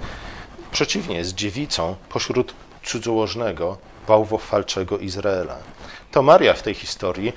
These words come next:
symbolizuje wierną Bogu resztkę Izraela, która z utęsknieniem oczekuje na Mesjasza,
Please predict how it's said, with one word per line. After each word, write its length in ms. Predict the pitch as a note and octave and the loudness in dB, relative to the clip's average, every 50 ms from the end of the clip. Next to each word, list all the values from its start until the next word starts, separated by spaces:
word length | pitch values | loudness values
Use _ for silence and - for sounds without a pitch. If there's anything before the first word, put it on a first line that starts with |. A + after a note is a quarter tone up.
| - - - | -8 -16 -10
symbolizuje 720 | - - - B2+ A#2 B2+ B2+ B2 A#2+ A2+ C3+ C3 B2 A#2 A2 | -4 -2 -2 2 2 2 2 2 0 0 4 4 4 4 4
wierną 500 | G2 A#2 C3+ C3 C3 C#3 C3 B2+ B2 A#2+ | 4 6 4 6 6 4 0 0 0 2
Bogu 300 | A2+ A#2 A2+ G#2+ A2+ A2+ | 0 0 2 2 0 0
resztkę 440 | A#2 A2 - - - - A#2 G#2+ G#2 | 2 0 0 -2 -2 -2 -2 0 0
Izraela, 540 | G2 - G#2+ G#2 G#2+ G#2+ F#2+ D#2+ C#2+ C#2+ | -2 0 4 6 6 6 6 4 0 -2
która 280 | - - - A2 G#2+ G#2+ | -2 -2 4 6 6 6
z 140 | G#2 G#2 - - | 6 4 -4 -4
utęsknieniem 1000 | C#3+ A#2+ - C3+ A#2+ A#2 - - - - - B2+ C3+ D3 C#3+ A2 E2 C#2+ C2+ C#2+ D#2 | -4 0 0 0 0 0 -2 -6 -8 -6 -4 0 2 2 2 0 -2 -6 -10 -10 -10
oczekuje 540 | F#2 G2 - - - - - G#2 G2+ G2 F#2+ | -8 -8 -8 -8 -8 -6 -4 -4 -4 -2 -2
na 120 | G2 F#2+ | -4 -4
Mesjasza, 680 | F#2+ F#2+ F#2+ - - A#2 G#2+ G#2 G#2 - - - C#2+ | -4 -4 -4 -4 0 6 6 6 6 6 2 -4 -8